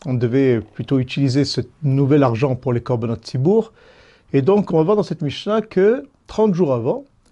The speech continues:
on commençait déjà à ramasser de l'argent et à faire savoir aux gens que les gens doivent apporter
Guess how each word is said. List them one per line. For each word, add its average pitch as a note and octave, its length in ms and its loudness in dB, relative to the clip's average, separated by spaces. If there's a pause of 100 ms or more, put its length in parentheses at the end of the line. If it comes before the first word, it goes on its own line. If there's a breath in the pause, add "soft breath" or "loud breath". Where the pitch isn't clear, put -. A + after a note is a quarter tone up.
(260)
on D3+ 80 0
commençait D#3 380 -4
déjà E3+ 320 0
à D3 60 -2
ramasser C#3+ 420 -6
de B2+ 60 -2
l'argent D3 420 -2 (400 soft breath)
et C3 40 -4
à A#2 40 -6
faire - 160 -4
savoir D3+ 220 0
aux B2 100 2
gens D#3 140 -4
que - 100 -10
les A#2+ 80 -4
gens C#3+ 120 -2
doivent C#3+ 240 0
apporter D#3+ 560 -2